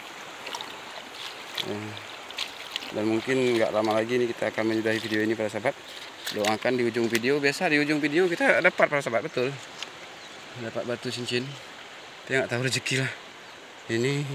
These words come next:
golongan apa nih, Mas? Badar nih, para sahabat, ya. Tinggalkan. Maklum, para sahabat, kalau ngomongnya agak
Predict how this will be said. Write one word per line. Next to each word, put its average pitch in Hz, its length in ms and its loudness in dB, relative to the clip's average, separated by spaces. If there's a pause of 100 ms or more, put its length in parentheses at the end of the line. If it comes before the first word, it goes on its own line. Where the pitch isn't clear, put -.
(160)
golongan 120 640 2
apa 151 160 0
nih, 135 160 4
Mas? 135 100 -6 (560)
Badar 147 300 8
nih, 147 80 -2
para 143 160 -2
sahabat, 143 160 4
ya. 190 40 -10 (1120)
Tinggalkan. 110 480 2 (1600)
Maklum, 135 640 2
para 123 160 4
sahabat, 127 320 2
kalau 120 160 2
ngomongnya 120 560 6
agak 120 100 4